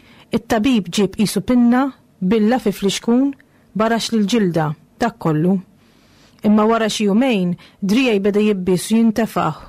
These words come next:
u tela lid-deni. U trabbit li ġidra kbira, daqs it ħabbiet, donna bil-materja nixfa. Ma damx ma niżil lid-deni, u ma żmien il-ġidra nixfet u waqet u ħallit li marka bħal dik tad-darba l-oħra.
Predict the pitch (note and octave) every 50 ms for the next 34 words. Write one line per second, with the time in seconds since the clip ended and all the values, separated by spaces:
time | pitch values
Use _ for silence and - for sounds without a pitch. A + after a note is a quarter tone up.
0 | - B3+ B3+ B3+ A#3+ G#3+ A3 G#3+ G#3+ G#3 G3+ F#3+ F#3 A3 A3 G#3 F3 D#3+ D3+ D3
1 | - _ _ _ _ _ - _ _ _ _ _ _ _ _ - C#4 - C4 B3
2 | A3 G#3+ A#3+ B3 - - A#3+ G#3 B3+ B3 G3+ G#3 G3 G3 F#3+ F#3 F#3 F#3+ F#3+ F3+
3 | E3+ E3 F3 G3 G3+ - - - _ - - G#3 - - B3+ B3+ - B3+ A#3 G#3
4 | G#3 A3+ B3 G3 D#3 D3 - - - - G3 G#3 G3+ G#3 G#3 G3+ G#3 A3+ A3 G3+
5 | G3 F3+ - A3 G3+ G3 G3 G3 G#3 A3 G#3+ F3+ - - - F3 D#3 D#3 D3+ -
6 | _ _ _ _ _ _ _ _ _ _ _ _ _ _ _ _ _ _ _ A3
7 | A3 A3 C4 B3+ A#3+ - - - G3 F#3+ F3+ F3 F#3 F3 F#3 G3 G3 F3+ E3+ F3
8 | E3+ E3 F3 G3+ A3 G#3 - - _ _ _ _ _ _ _ _ _ - G#3 G#3
9 | G3+ G3+ F#3+ F#3 F#3 A#3+ C#4+ C#4+ A#3+ F#3+ F3+ F3+ F3+ F3 C#4 B3+ G#3 G3 F3+ F3
10 | E3+ E3 - - _ _ _ _ _ - G#3 B3+ C4+ - - - C4+ C#4 C#4 -
11 | - - G3+ F#3+ A#3+ A#3 - C4+ D4 D4 - - - _ _ _ A#3+ G3+ - B3
12 | C4 D4+ D4+ D#4 - G3+ F#3+ G3+ A3+ A3+ G#3+ A3 - A3 G#3+ - - A#3 G#3+ G#3
13 | B3+ B3+ - - A#3 F#3+ F3 G#3 G3 F#3 F#3+ G3+ A3 A3+ E3 E3 F#3 E3